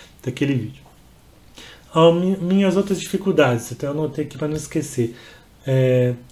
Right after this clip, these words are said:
às vezes encontrar tempo, né, porque é corrido. É, definir o tema, às vezes são tantos temas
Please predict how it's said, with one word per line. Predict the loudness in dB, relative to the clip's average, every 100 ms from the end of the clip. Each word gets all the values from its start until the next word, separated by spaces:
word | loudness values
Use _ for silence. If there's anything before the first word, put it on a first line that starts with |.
| -4
às | 2
vezes | 2 2
encontrar | 0 -4 -2 -2
tempo, | -2 -2 -2 -4 -8 -8
né, | -6 -8
porque | -6 -2 -2 -2 -6
é | -6
corrido. | -4 -4 -2 0 -2 -2 -6 -8 -20 -20 -20 -20 -20 -4
É, | 0 2 2
definir | 4 2 2 2 2
o | 2 0
tema, | 2 4 4 4 2 0
às | -2 -2
vezes | -2
são | -2 -2
tantos | -2 -2 -6 -6
temas | 0 2 2 0 -4 -8 -14